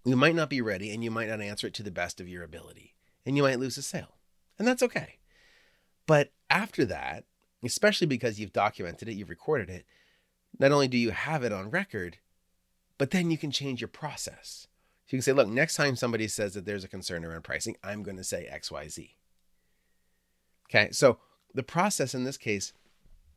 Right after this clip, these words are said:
it already exists. Just hit record and write it down, or, you know, save the link somewhere.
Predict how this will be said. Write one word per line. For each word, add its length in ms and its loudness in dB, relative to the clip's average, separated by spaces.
it 180 -6
already 280 2
exists. 760 -2
Just 480 2
hit 240 4
record 640 2
and 160 -4
write 140 -2
it 100 -8
down, 220 -6
or, 220 -12
you 100 -4
know, 160 -6
save 220 -4
the 60 -14
link 180 -14
somewhere. 320 -18